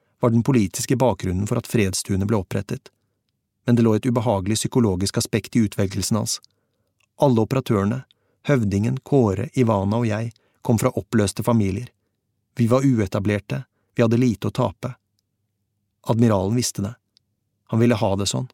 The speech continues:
Fredstuene var blitt en slags familie, med han som en slags farsskikkelse som sektleder. "Hva er siste nytt fra Afghanistan-fronten?"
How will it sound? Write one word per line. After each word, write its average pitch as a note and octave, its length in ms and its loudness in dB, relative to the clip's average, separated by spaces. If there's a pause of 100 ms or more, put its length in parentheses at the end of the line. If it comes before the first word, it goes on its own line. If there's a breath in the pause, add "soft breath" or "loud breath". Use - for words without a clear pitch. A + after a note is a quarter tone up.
(920)
Fredstuene B2 600 2
var C3 160 -2
blitt G#2+ 160 -2
en G#2+ 80 0
slags A#2 200 0
familie, G#2+ 460 0 (380)
med A#2+ 160 2
han B2 240 2
som A#2+ 160 0
en A2+ 80 0
slags - 200 -4
farsskikkelse G#2 760 -2
som A#2+ 160 -2
sektleder. A2 640 -2 (2250)
"Hva A2+ 180 2
er A2+ 80 0
siste A#2 220 -2
nytt G#2 160 -2
fra A2 120 0
Afghanistan-fronten?" G2+ 840 -2